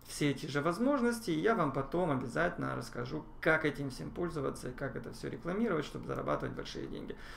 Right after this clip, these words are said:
С каждого клиента вы можете получить от тридцати до, а, наверное, где-то пятисот долларов денег, окей? Э, так, это вот сегодня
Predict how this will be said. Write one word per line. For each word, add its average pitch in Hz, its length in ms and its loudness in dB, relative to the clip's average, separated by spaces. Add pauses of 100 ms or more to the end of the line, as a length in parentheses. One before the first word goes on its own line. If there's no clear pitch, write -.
С - 40 -16
каждого 175 360 8
клиента 208 360 4
вы 139 80 4
можете 143 200 0
получить 139 480 -2
от 143 160 2
тридцати 135 640 -2
до, 180 520 6 (600)
а, 147 580 6
наверное, 139 760 4
где-то 147 340 0
пятисот - 800 0 (100)
долларов 139 640 4 (180)
денег, 135 580 -4
окей? 208 320 0 (2000)
Э, 156 480 2
так, 156 240 4
это 151 180 2
вот 143 180 2
сегодня 151 580 2